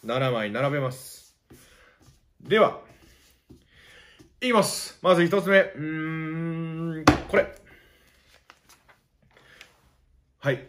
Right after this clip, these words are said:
えー、修行。えー、修行、修行、修行。はい。えー、し-、修行とかけまして、えー、卒業式と解きます。えー、その心はどちらも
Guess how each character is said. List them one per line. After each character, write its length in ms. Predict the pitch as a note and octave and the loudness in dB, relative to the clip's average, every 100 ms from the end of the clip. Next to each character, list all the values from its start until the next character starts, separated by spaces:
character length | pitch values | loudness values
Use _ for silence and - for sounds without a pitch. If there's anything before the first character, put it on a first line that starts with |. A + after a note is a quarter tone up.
| - | -6
え 300 | C3 C#3 C3+ | -2 2 0
ー、 20 | |
修 240 | C3 - A#3+ | 0 -4 2
行。 320 | B3 G3 - - - | 2 2 -2 -16 -6
え 420 | D3+ D3+ C#3 C3 | -2 0 0 -2
ー、 20 | |
修 240 | B2+ F3+ | -6 -8
行、 280 | F#3 F3+ D#3+ | -2 0 0
修 200 | - - | -4 -10
行、 240 | D3+ D3 C3+ | -4 -4 -4
修 200 | C3 C#3 | -8 -6
行。 280 | C3+ A#2+ - | -4 -4 -8
は 100 | - | -6
い。 160 | C3+ - | -6 -6
え 120 | A2 G2+ | -14 -12
ー、 20 | |
し-、 260 | - - - | -14 -18 -20
修 240 | - - A#3 | -10 -4 0
行 260 | C#4+ C4+ | 4 4
と 140 | A3+ F3 | 2 -2
か 100 | C3+ | -4
け 80 | |
ま 160 | C#3 C3 | -4 -6
し 100 | C3 | -4
て、 300 | C3+ C3 B2+ - - | 0 0 0 -10 -16
え 300 | - C3 B2+ | -2 2 4
ー、 20 | A#2+ | 2
卒 300 | F3 E3+ A3+ | -4 -6 0
業 180 | A3+ | 2
式 220 | - - B2+ | 2 -2 -8
と 80 | |
解 160 | A2 A2 | -8 -10
き 80 | G#2 | -10
ま 100 | G#2 | -12
す。 260 | - - - | -12 -18 -12
え 120 | G#2+ | -8
ー、 40 | A2+ | -8
そ 120 | D#3 | -6
の 100 | D3 | -6
心 300 | B2+ C3 A#2 | -4 -4 -2
は 80 | G#2+ | -2
ど 80 | C3 | -4
ち 120 | C3 | -6
ら 100 | A2+ | -4
も 260 | D3 C3+ | -4 -4